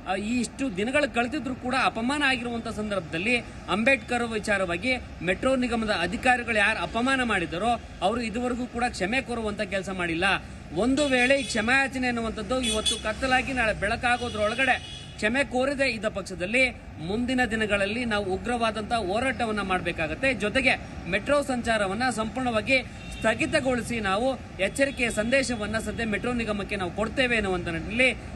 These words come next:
ಇವತ್ತು ಪ್ರತಿಭಟನೆಯಲ್ಲಿ ಭಾಗಿ-, ಭಾಗಿಯಾಗಿದ್ದಂಥ ಪ್ರತಿಯೊಬ್ಬರು ಕೂಡ ಹೋರಾಟಗಾರರು ಅಂಬೇಡ್ಕರ್ ವಿಚಾರವಾಗಿ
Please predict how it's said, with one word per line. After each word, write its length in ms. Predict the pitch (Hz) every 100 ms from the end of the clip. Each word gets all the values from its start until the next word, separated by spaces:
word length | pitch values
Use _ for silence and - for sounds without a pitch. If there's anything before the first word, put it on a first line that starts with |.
| -
ಇವತ್ತು 280 | 226 262 262
ಪ್ರತಿಭಟನೆಯಲ್ಲಿ 680 | 202 190 277 285 247 269 240
ಭಾಗಿ-, 380 | 214 202 208 170
ಭಾಗಿಯಾಗಿದ್ದಂಥ 640 | 190 226 247 214 196 185
ಪ್ರತಿಯೊಬ್ಬರು 680 | 214 - 190 254 269 233 220
ಕೂಡ 180 | 214 202
ಹೋರಾಟಗಾರರು 960 | 160 190 220 214 202 180 175 190 254 - - - 175
ಅಂಬೇಡ್ಕರ್ 500 | 220 277 269 277 247
ವಿಚಾರವಾಗಿ 600 | 202 233 220 208 208